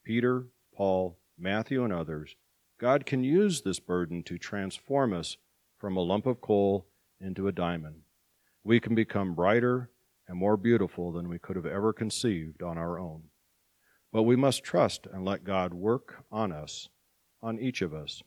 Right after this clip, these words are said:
As always, I want to thank you for listening to Footsteps. If you found this helpful, feel free to share it with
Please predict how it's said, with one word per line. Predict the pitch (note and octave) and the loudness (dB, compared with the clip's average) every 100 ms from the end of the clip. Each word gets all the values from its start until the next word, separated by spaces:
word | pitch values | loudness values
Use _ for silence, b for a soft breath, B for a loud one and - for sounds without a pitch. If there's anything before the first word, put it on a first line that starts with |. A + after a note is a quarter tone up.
| _ _ _ _ _ _ _ _ _ _ _ _ _ _ | _ _ _ _ _ _ _ _ _ _ _ _ _ _
As | C3+ B2 | 2 6
always, | B2 C#3 | 8 10
I | A#2+ | 8
want | A2 A2 | 8 6
to | |
thank | - A2 A2+ | 4 0 0
you | A2 G#2 | 0 0
for | F#2+ G#2 F#2+ | -2 -2 0
listening | F2+ A2+ - A2+ G#2+ | 2 0 0 -6 -4
to | G#2+ | -4
Footsteps. | G2+ F2+ - D2 - - _ _ _ _ _ - | -4 -4 -6 -10 -12 -20 _ _ _ _ _ -16
If | F2 | -6
you | F#2+ | -2
found | G2+ G2 G2+ | 2 2 2
this | F#2 | 0
helpful, | G2+ A2 C#3+ C#3+ | 0 0 0 -2
feel | - B2+ A2 | 0 0 2
free | - A2+ | 0 0
to | G#2+ | -2
share | - A2 A2 | -2 0 0
it | A2 | -2
with | F#2+ F#2 F2 | -6 -10 -10